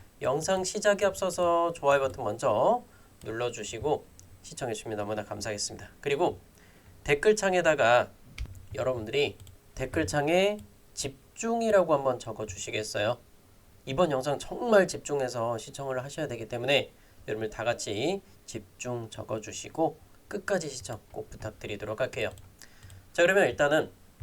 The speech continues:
이 블랙록 측에서 비트코인 반등에도 매도의 속도를 높였다는 부분이죠.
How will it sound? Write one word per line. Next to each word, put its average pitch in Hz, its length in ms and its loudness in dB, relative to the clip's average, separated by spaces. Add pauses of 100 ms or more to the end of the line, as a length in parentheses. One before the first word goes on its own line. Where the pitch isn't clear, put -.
이 135 140 -6
블랙록 220 640 0
측에서 220 640 0
비트코인 190 440 -4
반등에도 135 420 -2
매도의 113 380 2
속도를 196 440 -4
높였다는 185 540 0
부분이죠. 120 600 -2